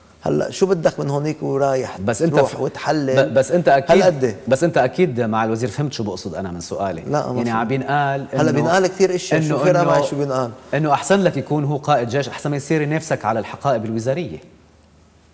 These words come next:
Speaker 1: في ينقال هيك وفي ينقال كتير أشياء تانية.
Speaker 2: <laughs>
Speaker 1: عرفت شو؟
Speaker 2: يقال إنه، آه، قد يكون هناك بوادر تسوية، آه، يعني أن يكون ثمن تسهيل العماد عون لاختيار رئيس توافقي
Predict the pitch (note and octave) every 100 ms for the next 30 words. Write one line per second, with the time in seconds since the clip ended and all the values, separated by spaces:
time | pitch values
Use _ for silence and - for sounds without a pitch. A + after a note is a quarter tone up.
0 | _ - - E3+ E3 D3+ D#3 C#3+ D3 D3
1 | C#3+ C#3+ D#3 C#3+ B2+ - D3+ B2+ C#3 -
2 | C#3 B2 A#2+ - - D#3+ - B2 - G3+
3 | D3+ - - D#3 - E3+ A#3+ A#3+ G#3+ E3
4 | C3 C3 F3 D#3+ D3+ D3+ D3+ D3+ D3+ D3+
5 | - - C3+ B2+ B2 A#2+ A#2 A2+ - -
6 | - - F#3+ D#3 C#3+ F3 D3+ C#3+ C#3+ B2+
7 | C#3 B2+ A2+ C3+ - A#2 G#2+ G#2+ B2+ -
8 | - - - - A2 G#2+ G#2 G2+ G2 -
9 | A2 G#2 G#2 - - - - - - _
10 | C3+ C3+ B2+ E3 D#3+ - F3+ F3 C#3+ F#2
11 | E2 G#2 - C#3+ D#3 A2+ E2 - G#2+ G2
12 | A2+ A#2+ G2 A2 A#2+ G2+ D#2+ - B2 B2+
13 | A#2 G#2 C3+ A#2+ - G#2 A2+ A2+ - -
14 | C3+